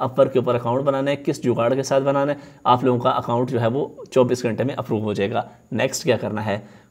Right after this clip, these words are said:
Find a Work नज़र आ रहा है, Find Work के ऊपर आप लोगों ने क्लिक करना है। शुरू शुरू में हो सकता है आप लोगों को दो तीन डॉलर, पाँच डॉलर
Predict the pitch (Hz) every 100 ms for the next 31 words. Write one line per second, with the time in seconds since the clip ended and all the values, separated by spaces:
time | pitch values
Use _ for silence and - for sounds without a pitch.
0 | - 123 156 147 143 147 135 123 113 139
1 | 175 - - 147 165 127 127 135 120 117
2 | 113 113 110 113 170 180 160 160 160 156
3 | - - - - 170 180 170 180 165 143
4 | 147 156 165 143 135 143 139 147 131 135
5 | 135 143 139 131 131 127 - 139 131 143
6 | 127 131